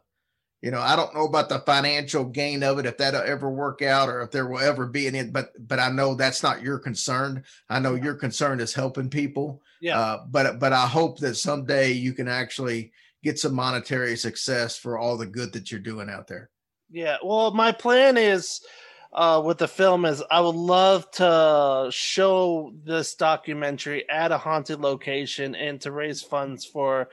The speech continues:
Speaker 2: suicidal awareness. I would, that's my plans right now, is trying to find a place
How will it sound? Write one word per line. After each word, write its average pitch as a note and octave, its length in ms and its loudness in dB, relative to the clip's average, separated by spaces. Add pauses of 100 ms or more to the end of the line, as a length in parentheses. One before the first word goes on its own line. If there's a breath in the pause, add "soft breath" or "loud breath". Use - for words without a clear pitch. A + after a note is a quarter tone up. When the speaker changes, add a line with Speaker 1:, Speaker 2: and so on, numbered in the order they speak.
(260 loud breath)
Speaker 2:
suicidal C#3 840 0
awareness. B2 680 -6 (100)
I C#3+ 60 0
would, C#3+ 320 -2 (260)
that's D#3 560 -6 (120)
my D3+ 200 -2
plans C#3+ 440 -8
right C3+ 180 -4
now, C3+ 280 -4
is B2+ 180 -8
trying C#3 280 -4
to C3+ 140 -6
find C3 240 -6
a B2 60 -8
place C#3 480 -8